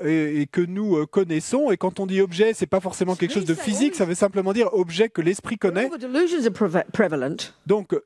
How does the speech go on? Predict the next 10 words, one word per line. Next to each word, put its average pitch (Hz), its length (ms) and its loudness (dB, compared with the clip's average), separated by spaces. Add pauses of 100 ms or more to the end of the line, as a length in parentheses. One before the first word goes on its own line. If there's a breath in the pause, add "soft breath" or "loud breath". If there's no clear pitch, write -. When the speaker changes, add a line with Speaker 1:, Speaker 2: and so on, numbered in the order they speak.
(380)
Speaker 1:
dans 226 200 2
notre 247 240 -2
esprit, 233 260 -2
toutes 254 220 -4
les 240 80 2
délusions 226 500 0
étant 175 220 0
prévalentes, 214 540 0
Speaker 2:
Objects - 260 -14 (100)
they 285 960 4